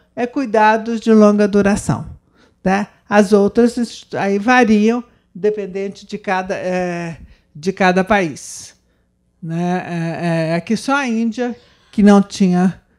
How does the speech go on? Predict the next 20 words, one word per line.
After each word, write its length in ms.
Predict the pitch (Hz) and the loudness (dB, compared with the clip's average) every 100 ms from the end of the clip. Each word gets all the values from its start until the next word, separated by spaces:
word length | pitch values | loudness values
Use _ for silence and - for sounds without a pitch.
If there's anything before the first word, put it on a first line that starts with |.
| _ | _
é, 160 | 185 165 | -10 -8
cuidado 640 | 175 190 170 165 165 160 | -2 0 2 0 0 -4
de, 240 | 160 165 151 | -4 -2 0
é, 500 | 160 160 156 147 143 _ _ _ | 2 2 0 -2 -4 _ _ _
de 120 | - 170 | 4 6
longa 360 | 170 165 160 | 8 6 2
duração. 580 | 160 160 165 - 120 - - _ _ _ _ _ _ _ _ _ _ _ _ _ _ _ _ _ _ _ _ _ _ _ | 0 -2 -2 -6 -10 -12 -18 _ _ _ _ _ _ _ _ _ _ _ _ _ _ _ _ _ _ _ _ _ _ _
Isso 120 | - | -18
aqui 80 | 170 | -14
eu 40 | 175 | -12
não 120 | 185 | -12
vou 280 | 170 175 165 _ _ _ _ _ | -16 -18 -20 _ _ _ _ _
entrar 160 | 175 151 | -20 -18
em 60 | |
muito 280 | 151 156 170 | -18 -18 -18
detalhe. 380 | 160 165 - - _ - | -18 -20 -20 -20 _ -10
No 260 | 240 392 | -6 -4
caso 320 | - 190 180 | -2 -2 -4
do 60 | 196 | -8
Brasil, 640 | 180 233 247 226 277 294 | -6 -6 -6 -6 -6 -6